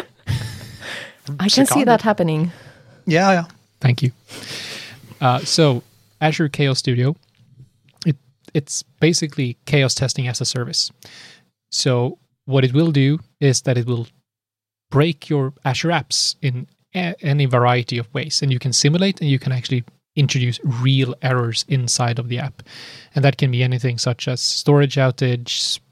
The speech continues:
Speaker 3: expired secrets, and even simulating a, a full data center outage. And, and this really builds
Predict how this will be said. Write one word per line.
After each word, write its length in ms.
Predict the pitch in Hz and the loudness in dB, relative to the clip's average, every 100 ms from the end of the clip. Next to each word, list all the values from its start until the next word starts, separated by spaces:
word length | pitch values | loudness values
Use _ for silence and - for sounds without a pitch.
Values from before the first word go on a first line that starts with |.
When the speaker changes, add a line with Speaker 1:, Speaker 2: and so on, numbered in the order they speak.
| _ _ _ - | _ _ _ -8
Speaker 3:
expired 380 | 143 - 123 120 | -6 0 0 2
secrets, 800 | 147 139 143 135 - - - - _ - - _ _ _ - | 0 2 4 2 2 0 0 -2 _ -20 -20 _ _ _ -2
and 160 | 165 147 | 4 6
even 520 | 147 135 120 117 - _ _ _ _ _ _ _ _ _ _ _ _ _ _ _ _ | 6 4 2 -2 -8 _ _ _ _ _ _ _ _ _ _ _ _ _ _ _ _
simulating 640 | - - 139 127 123 123 147 | 0 4 4 4 2 0 -2
a, 180 | 135 135 - | -2 -2 -2
a 100 | 131 | -4
full 460 | - 135 127 117 - 135 | 0 2 2 0 -6 0
data 260 | 131 123 | 2 2
center 260 | 117 120 127 | 0 -2 -2
outage. 480 | 127 131 139 - - - _ _ _ _ _ _ _ _ - - - - - - | -2 -2 -4 -6 -10 -12 _ _ _ _ _ _ _ _ -20 -20 -18 -20 -18 -2
And, 180 | 147 151 | 2 4
and 120 | 147 | 4
this 200 | 170 - | 4 2
really 180 | 156 139 | 2 2
builds 600 | 123 127 127 - - | 2 0 0 -2 -2